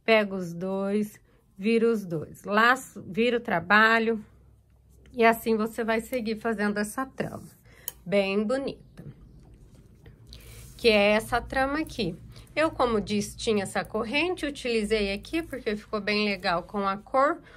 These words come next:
Os mosquetão, utilizei também, que aí ele fica até mais prático. Tá, não tenho mosquetão, vou fazer direto a alça e vou costurar.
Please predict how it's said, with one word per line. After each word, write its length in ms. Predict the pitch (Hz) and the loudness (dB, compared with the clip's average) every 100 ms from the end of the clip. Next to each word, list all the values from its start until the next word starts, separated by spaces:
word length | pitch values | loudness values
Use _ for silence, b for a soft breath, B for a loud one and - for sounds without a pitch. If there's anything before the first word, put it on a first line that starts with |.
| B B | B B
Os 180 | 277 311 | -4 -2
mosquetão, 1300 | 285 240 226 214 - 254 262 - 226 202 196 202 226 | 2 2 2 -2 -2 -2 -2 -2 0 2 2 2 0
utilizei 640 | 233 - 208 208 208 214 | 0 -4 -2 -2 0 -2
também, 680 | 220 208 190 165 160 156 175 240 254 - - - _ b b b b b b b - - - - - - | 0 -2 -2 -4 -2 -2 0 -2 -4 -12 -20 -20 _ b b b b b b b -20 -20 -20 -20 -20 0
que 80 | 240 | 4
aí 100 | 240 | 6
ele 140 | 247 | 4
fica 200 | 254 254 | 0 -2
até 180 | 254 254 | 2 2
mais 280 | 277 311 - | 2 -4 -4
prático. 540 | 180 - - - - - b b - | -4 -4 -10 -12 -16 -20 b b 4
Tá, 220 | 269 254 | 8 8
não 380 | 220 262 349 403 | 6 4 4 4
tenho 340 | 403 311 302 294 | 4 2 2 2
mosquetão, 880 | 277 285 - 311 - 233 165 160 175 | 0 0 -2 -4 2 2 2 -2 -6
vou 520 | 180 254 285 320 349 | 2 6 8 6 6
fazer 680 | - 320 269 240 262 269 | 2 2 2 2 0 0
direto 1000 | - 285 330 359 269 247 247 254 294 - | -2 0 2 4 6 6 6 6 2 0
a 500 | 330 294 254 220 214 | 2 6 6 6 2
alça 440 | 214 226 247 - - | 0 -2 -4 -6 -4
e 160 | 254 | -2
vou 200 | 240 240 | 0 0
costurar. 840 | 247 269 254 - 302 339 202 - | 0 -4 -6 -6 0 2 2 0